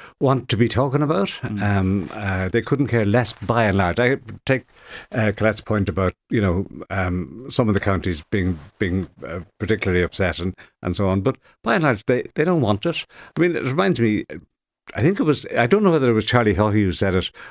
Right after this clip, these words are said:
Speaker 1: or whether it was Dermot Morgan who put the words in his mouth, but there is a famous Scrap Saturday scene where Charlie is saying, "The, one of the great things about being incoming Taoiseach is that you can appoint, appoint, appoint, and you can disappoint."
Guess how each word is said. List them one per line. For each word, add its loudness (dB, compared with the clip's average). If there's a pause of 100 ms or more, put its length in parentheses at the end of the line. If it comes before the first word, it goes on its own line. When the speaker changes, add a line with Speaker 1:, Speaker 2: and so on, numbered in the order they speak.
(100)
Speaker 1:
or 0
whether 2
it 0
was -2
Dermot 0
Morgan 2
who -2
put -2
the 0
words 0
in -4
his -6
mouth, -2
but -4
there 0
is -2
a 2
famous -2 (300)
Scrap -2
Saturday 0
scene -2
where 0
Charlie -2 (100)
is -4
saying, -2 (680)
"The, 0
one 2
of 0
the 2
great 0
things -2
about -2
being -2
incoming -4
Taoiseach -6
is -10
that -8
you -10
can -6
appoint, -2 (140)
appoint, -4
appoint, -4 (360)
and -4
you -2
can -4
disappoint." -2